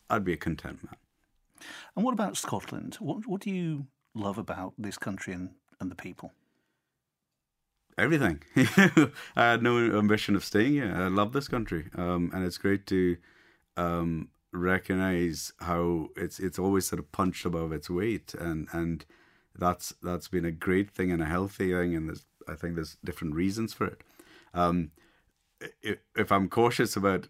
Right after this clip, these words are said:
Speaker 1: Co-, Scotland, it's, it's the idea that Scots have this sort of glass ceiling to their ambition. And it's, I don't know, I don't know why that is. It's just,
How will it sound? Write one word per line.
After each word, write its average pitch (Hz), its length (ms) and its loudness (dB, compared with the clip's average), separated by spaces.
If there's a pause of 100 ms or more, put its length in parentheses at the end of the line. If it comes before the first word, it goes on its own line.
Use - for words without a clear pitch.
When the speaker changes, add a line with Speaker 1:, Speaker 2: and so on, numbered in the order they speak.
Speaker 1:
Co-, 113 260 2
Scotland, 104 500 2
it's, 90 300 -2
it's - 200 -8
the 90 240 -2
idea 98 340 4
that 90 260 -2 (460)
Scots - 540 -2
have 95 220 0
this 90 180 -2
sort 90 220 -2
of - 420 -6 (500)
glass 92 320 -2
ceiling 110 680 0 (180)
to - 120 -6
their 98 200 2
ambition. - 500 -8 (1160)
And 90 440 0 (160)
it's, - 460 -8
I 95 100 -2
don't 95 140 0
know, 92 280 0 (760)
I 101 60 -6
don't 98 120 2
know 104 60 4
why 107 160 2
that 92 180 2
is. 98 440 2
It's - 220 -8
just, - 280 -2